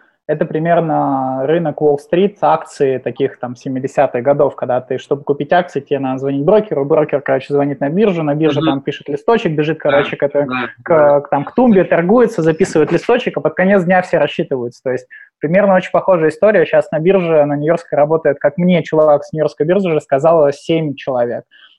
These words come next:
Speaker 1: И они следят за серверами. <laughs> Нет у меня Нью-Йоркской биржи больше никого, чисто физически людей нет.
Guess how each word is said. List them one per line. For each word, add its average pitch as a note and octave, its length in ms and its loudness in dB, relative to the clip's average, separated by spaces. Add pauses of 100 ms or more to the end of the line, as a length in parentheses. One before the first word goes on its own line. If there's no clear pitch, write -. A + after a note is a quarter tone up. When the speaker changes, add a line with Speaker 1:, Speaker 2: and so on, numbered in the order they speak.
Speaker 1:
И D#3 60 -2
они F3+ 180 4
следят E3 460 0
за B2+ 480 2
серверами. C#3+ 540 0
<laughs> - 20 -4
Нет G3 320 0
у - 20 -2
меня D#3+ 180 -2
Нью-Йоркской D3 420 -4
биржи D#3 260 -2
больше C3+ 280 -6
никого, D3 340 0
чисто - 340 -18
физически D3 480 -8
людей C3 260 -6
нет. B2+ 200 -8